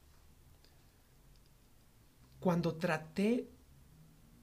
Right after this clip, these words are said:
de actualizar todos mis conocimientos que había adquirido, todas las experiencias que había adquirido fuera de línea,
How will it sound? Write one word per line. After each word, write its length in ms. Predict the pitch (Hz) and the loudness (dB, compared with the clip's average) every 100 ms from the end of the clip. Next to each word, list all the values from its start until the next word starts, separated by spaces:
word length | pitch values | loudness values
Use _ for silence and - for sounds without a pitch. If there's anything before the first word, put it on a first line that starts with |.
| - - | -20 -6
de 160 | 180 185 | 0 2
actualizar 880 | 165 - 180 170 156 - 240 233 - | 2 0 2 2 0 0 0 0 2
todos 320 | 262 277 269 | 4 6 6
mis 160 | 240 214 | 6 4
conocimientos 920 | - 170 156 156 165 170 160 147 - | 0 0 0 0 0 0 -2 -6 -4
que 120 | 151 | -2
había 180 | 170 208 | 0 0
adquirido, 600 | 208 175 175 185 135 120 - | 0 -2 0 0 -2 -4 0
todas 260 | 240 269 | 2 2
las 160 | 240 - | 0 0
experiencias 640 | 185 - 170 175 170 156 | -4 -4 -2 -2 0 -2
que 100 | 160 | 0
había 200 | 151 185 | 0 0
adquirido 500 | 202 - 180 190 175 | -2 -2 -2 0 0
fuera 380 | 156 - 202 214 | -4 0 4 4
de 100 | 175 | 4
línea, 400 | 156 214 262 - | 6 8 6 4